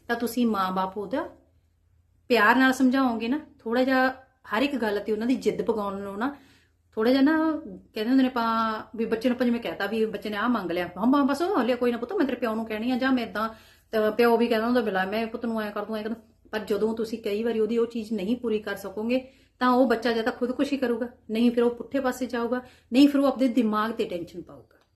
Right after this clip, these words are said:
ਇਹ ਚੀਜ਼ਾਂ ਨੂੰ ਕੰਟਰੋਲ ਕਰਨ ਵਾਸਤੇ ਤੁਹਾਨੂੰ ਪੇਰੈਂਟਸ ਨੂੰ ਥੋੜ੍ਹਾ ਜਿਹਾ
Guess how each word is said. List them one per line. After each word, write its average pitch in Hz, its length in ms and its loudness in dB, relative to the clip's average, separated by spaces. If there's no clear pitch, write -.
ਇਹ 320 280 6
ਚੀਜ਼ਾਂ 254 380 2
ਨੂੰ 254 240 2
ਕੰਟਰੋਲ 240 500 2
ਕਰਨ 202 320 -4
ਵਾਸਤੇ 190 480 -4
ਤੁਹਾਨੂੰ 214 640 -6
ਪੇਰੈਂਟਸ 226 540 0
ਨੂੰ 214 280 -6
ਥੋੜ੍ਹਾ 208 340 -4
ਜਿਹਾ 185 320 -6